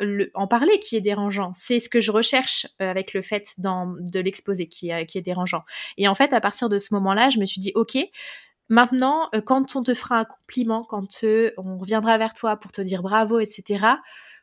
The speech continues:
prends le temps de digérer et de te dire bravo à toi-même. » En fait, donc ça a été mon premier, euh, mon premier travail et je sais que, euh, je l'ai canalisé notamment par l'écriture, euh, cette, euh, partie-là, euh, de prendre en fait le temps chaque soir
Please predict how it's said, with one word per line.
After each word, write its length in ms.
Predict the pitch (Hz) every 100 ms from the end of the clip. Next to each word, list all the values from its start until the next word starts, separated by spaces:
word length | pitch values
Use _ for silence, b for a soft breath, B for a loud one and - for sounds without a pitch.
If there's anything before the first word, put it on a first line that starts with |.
| _
prends 240 | - 294
le 140 | 277 233
temps 260 | 240 233 _ -
de 140 | 196
digérer 600 | 208 202 202 214 214 233 -
et 80 | 202
de 40 |
te 100 | 208
dire 200 | 202 202
bravo 480 | 185 196 190 208 - _ -
à 100 | 196
toi-même. » 320 | 208 180 170 _ _ -
En 120 | 190
fait, 260 | 202 185 - 190
donc 220 | 202 208
ça 100 | 233
a 20 |
été 140 | 233
mon 140 | 262 208
premier, 540 | - 254 240 240 240
euh, 60 | 196
mon 160 | 208
premier 280 | 208 233 254
travail 440 | - 226 214 262 226
et 100 | 208
je 120 | 202
sais 220 | 208 254 254
que, 140 | 226
euh, 280 | 220 214 190 B B 202
je 140 | 196
l'ai 120 | 214
canalisé 440 | 214 233 233 220 247
notamment 380 | 226 202 202 247
par 180 | 240 208
l'écriture, 680 | 214 - 202 - 254 - -
euh, 140 | 196 185
cette, 300 | 196 196 196
euh, 160 | 185
partie-là, 560 | 185 208 - 202 202 269 B B B 190
euh, 260 | 175 170
de 140 | 185 208
prendre 280 | - 233 226
en 60 |
fait 200 | 233 240
le 140 | 214 196
temps 400 | 254 233 240 214
chaque 320 | - - 233
soir 500 | - - 208 254 -